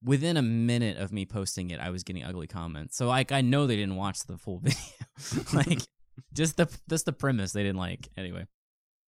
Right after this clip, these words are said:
Speaker 1: All right, guys, quickly, the last thing I wanna do is warn you about something that, uh, you should be aware of. Um, and the F B I says that Russians hacked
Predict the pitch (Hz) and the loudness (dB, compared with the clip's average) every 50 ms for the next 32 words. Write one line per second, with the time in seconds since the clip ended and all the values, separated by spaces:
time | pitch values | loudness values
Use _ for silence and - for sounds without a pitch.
0 | _ _ 165 170 160 156 156 151 156 151 - - - 180 - 180 170 151 131 135 | _ _ 0 2 2 4 4 4 4 2 0 0 -4 -4 0 0 0 2 2 2
1 | 139 147 160 170 - - 170 170 160 151 147 143 143 139 120 135 135 131 131 92 | 2 2 2 2 2 0 2 2 2 4 4 4 2 2 2 2 0 0 0 0
2 | 113 110 98 101 98 101 104 107 110 110 110 107 107 107 - 90 95 107 - - | 0 -2 -2 -2 -2 -2 0 0 0 0 0 0 0 -2 -4 -4 -4 -4 -4 -4
3 | - 120 107 - - 113 110 107 107 101 101 98 95 95 92 - - 107 98 98 | -6 -6 -6 -4 -4 -4 -2 -2 -2 -2 -2 -4 -4 -4 -6 -6 -6 -4 -4 -2
4 | 95 98 110 135 147 - 220 208 214 202 190 180 180 180 190 202 196 - - - | -2 -2 -4 -4 -6 -6 -8 -6 -4 -2 -2 0 0 0 -2 -2 -4 -10 -16 -18
5 | - - 123 123 123 123 123 123 123 123 - - - - - 117 120 120 120 - | -10 -4 -2 0 0 0 0 0 -2 -4 -6 -10 -14 -12 -8 -4 -4 -4 -4 -4
6 | 127 131 - 131 123 120 117 117 113 - 120 110 107 98 - 110 104 - - 110 | -6 -6 -2 -2 0 0 0 -2 -2 -2 -2 -2 -2 -4 -4 -6 -6 -4 -4 -4
7 | 113 - - 123 113 107 - - - 92 95 92 - - | -4 -4 -4 -4 -4 -4 -6 -8 -8 -8 -8 -10 -10 -18